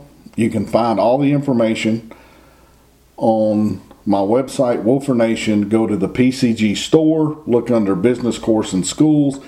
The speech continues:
Everything you need to know about the school is in there. But if you're wanting to lay those bricks, that's gonna be a crash course.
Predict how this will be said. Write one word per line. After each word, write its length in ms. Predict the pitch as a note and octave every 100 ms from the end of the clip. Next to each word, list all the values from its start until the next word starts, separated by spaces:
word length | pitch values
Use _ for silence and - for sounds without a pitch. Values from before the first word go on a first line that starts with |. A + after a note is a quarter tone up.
| - - -
Everything 500 | C#3+ C3+ D3 D#3+ D3
you 120 | C3
need 220 | C3 C3 A#2
to 40 |
know 180 | A2+ A2+
about 260 | G2+ G#2+ G#2+
the 80 |
school 420 | G2+ - G#2+ G#2 G2
is 100 | G2
in 160 | G2
there. 240 | D#2+ C#2+ - - - - _ _ _ _ _ _ _ - -
But 120 | A#2
if 120 | G2
you're 160 | B2+ E3
wanting 300 | D#3 D#3+ G#2+
to 60 |
lay 180 | F#2+ A2
those 240 | C3 C3 G#2
bricks, 600 | G#2+ G2 - - - - - - - _ _ _ _ _ _ _ _ _ _ _ -
that's 200 | G#2+ -
gonna 160 | A#2
be 160 | G2+ G#2
a 60 |
crash 340 | G#2 A#2 G#2+ -
course. 480 | - A#2 E2 -